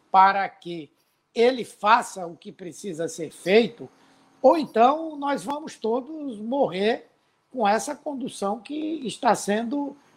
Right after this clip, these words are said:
dada. Então, a C P I é e seria um importante fator de pressão sobre o governo para que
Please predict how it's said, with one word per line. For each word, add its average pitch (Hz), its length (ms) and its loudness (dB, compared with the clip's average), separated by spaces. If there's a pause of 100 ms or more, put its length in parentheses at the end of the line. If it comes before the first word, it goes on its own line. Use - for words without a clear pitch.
dada. 170 640 4
Então, 247 480 2 (240)
a 285 160 0
C 254 240 2
P 240 200 -8
I 185 440 -8 (560)
é 254 280 6
e 208 160 -8
seria 190 840 -6
um 202 220 -8
importante 240 760 0
fator 214 500 -2
de 214 120 -10
pressão 240 880 0 (440)
sobre 226 420 0
o 214 80 -6
governo 196 600 -6
para 226 380 0
que 220 420 -10